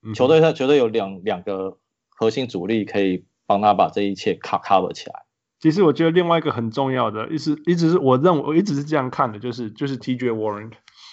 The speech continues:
Speaker 1: 因为说真的，你一个球队的球，你也，你总也，你，你被三个得分手分走也差不多，你没办法分到第四个，right？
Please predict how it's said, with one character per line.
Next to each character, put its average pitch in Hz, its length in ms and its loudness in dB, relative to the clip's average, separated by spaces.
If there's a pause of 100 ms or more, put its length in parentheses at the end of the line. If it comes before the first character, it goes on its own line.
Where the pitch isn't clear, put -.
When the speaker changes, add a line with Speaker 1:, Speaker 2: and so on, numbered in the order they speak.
(100)
Speaker 1:
因 220 80 2
为 226 60 6
说 208 160 4
真 202 100 2
的， 185 60 2
你 131 160 0
一 170 240 -6
个 180 140 4
球 127 160 2
队 147 180 4
的 110 160 -4
球， 101 260 -6
你 110 160 -4
也， 135 120 0
你 147 180 0
总 120 240 -2
也， 104 100 -4 (160)
你， 127 220 -2
你 127 160 0
被 175 240 2
三 160 300 0
个 143 100 2
得 123 180 0
分 143 140 0
手 117 160 -2
分 131 260 -2
走 113 240 -2
也 113 60 -10
差 127 140 0
不 123 120 -4
多， 113 240 -2
你 110 80 -8
没 117 100 -6
办 135 120 -2
法 120 60 0
分 123 120 -6
到 120 100 -4
第 117 180 -8
四 110 200 -10
个， 107 140 -10
right？ - 280 -12